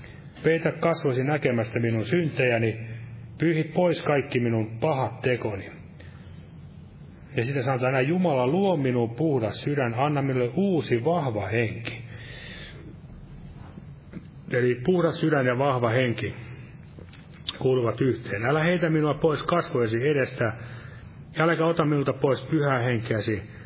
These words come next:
Anna minulle jälleen autuutesi ilo ja tue minua alttiuden hengellä." Eli jokainen voi näitä asioita käydä lävitse ja huomaa, että nämä kaikki Raamatun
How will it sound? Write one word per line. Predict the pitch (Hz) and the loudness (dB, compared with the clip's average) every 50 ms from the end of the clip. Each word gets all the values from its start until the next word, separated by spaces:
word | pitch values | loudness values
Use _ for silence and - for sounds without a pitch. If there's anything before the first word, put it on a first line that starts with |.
| - - - - - - - - - - - - - - | -16 -16 -16 -18 -18 -18 -18 -18 -18 -18 -14 -8 -4 0
Anna | - 160 170 165 156 | 2 4 4 4 4
minulle | 143 147 147 147 135 127 123 | 4 4 4 4 4 4 4
jälleen | 135 156 165 160 147 135 120 113 113 | 4 4 4 4 4 4 4 2 2
autuutesi | 120 147 175 185 175 147 113 - 123 113 107 110 113 104 104 107 104 104 113 131 | 2 2 2 4 4 2 2 2 2 2 2 2 0 0 2 0 0 0 2 2
ilo | 147 139 120 110 | 2 2 2 2
ja | 104 98 95 | 0 0 -2
tue | - 143 151 151 123 | -2 0 0 2 2
minua | 110 110 107 107 107 104 104 - - - - - - - - - - | 2 0 0 0 0 -2 -4 -6 -10 -16 -18 -18 -18 -18 -16 -10 -4
alttiuden | - 143 143 131 117 - 127 - 110 101 98 95 95 | -2 0 0 0 -2 -2 -4 -4 -4 -2 -4 -6 -4
hengellä." | 98 98 92 90 87 - - 185 - - - - - - - - - - - - - - - - - - - - - - - | -4 -4 -4 -6 -8 -8 -8 -10 -10 -10 -10 -10 -12 -12 -14 -14 -16 -16 -16 -18 -18 -18 -18 -18 -18 -18 -18 -18 -18 -14 -6
Eli | - 123 131 | -2 0 2
jokainen | 147 151 - 156 143 135 131 | 2 2 4 2 4 4 4
voi | 131 135 135 | 4 4 4
näitä | 135 131 120 - 147 | 4 2 2 4 2
asioita | 147 139 143 139 123 117 117 113 | 2 2 2 2 2 2 2 0
käydä | 113 - - 123 117 117 117 127 | 0 2 2 2 4 4 4 4
lävitse | 139 139 127 113 104 - - 120 | 4 4 4 2 0 0 0 0
ja | 113 107 | 0 2
huomaa, | 123 139 139 123 117 113 101 | 2 2 2 2 2 0 0
että | - - - 117 | -2 -2 -2 0
nämä | 110 113 110 101 - - - - - | 0 0 0 0 -4 -8 -12 -8 -2
kaikki | - 147 151 143 147 - 135 120 104 - - | 2 2 2 2 2 2 0 0 0 -2 -2
Raamatun | - 131 139 139 127 120 113 120 117 110 - - | 0 2 2 2 2 2 2 2 2 0 0 -4